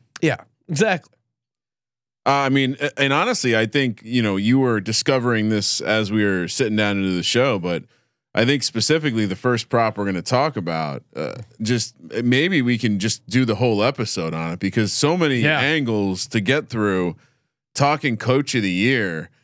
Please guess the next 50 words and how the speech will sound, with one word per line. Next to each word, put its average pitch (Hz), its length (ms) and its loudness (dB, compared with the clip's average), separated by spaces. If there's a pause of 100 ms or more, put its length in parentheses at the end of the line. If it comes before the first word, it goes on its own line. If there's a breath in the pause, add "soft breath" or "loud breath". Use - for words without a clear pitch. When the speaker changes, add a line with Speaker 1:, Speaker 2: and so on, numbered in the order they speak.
(420)
Speaker 1:
And 196 140 4
Speaker 2:
Uh, 247 40 4
Speaker 1:
let's, 285 260 -2
let's 233 200 0
get 320 200 -2
through 214 160 4
a - 20 2
lot 170 300 2
of 120 80 -4
these 85 240 -8
'cause, 139 420 -2
uh, 160 180 0
I 170 100 4
mean, 175 260 2
I 156 100 2
feel 240 280 0
Speaker 2:
Well, 196 100 4
Speaker 1:
like 151 320 0
Speaker 2:
I 175 120 2
thought 190 280 0
we 175 100 4
would 160 140 2
just 143 200 0
start 135 400 0
from 127 200 -2
the 120 80 2
bottom 104 480 2
like 101 180 0
we've 107 160 0
been 104 80 2
Speaker 1:
Sure. 151 120 2
Speaker 2:
doing 92 280 0
and, 90 100 0
and 101 220 0
work 110 240 2
our 104 100 2
way 101 280 2
up. 95 320 -2
Uh, 82 240 0
it 92 120 0
will 104 140 0
probably 110 400 0
less 107 300 0
to 104 100 -6
talk 101 320 0
about 98 380 -2
from 104 120 -4
the 92 60 0
bottom 98 480 0
because 104 420 -2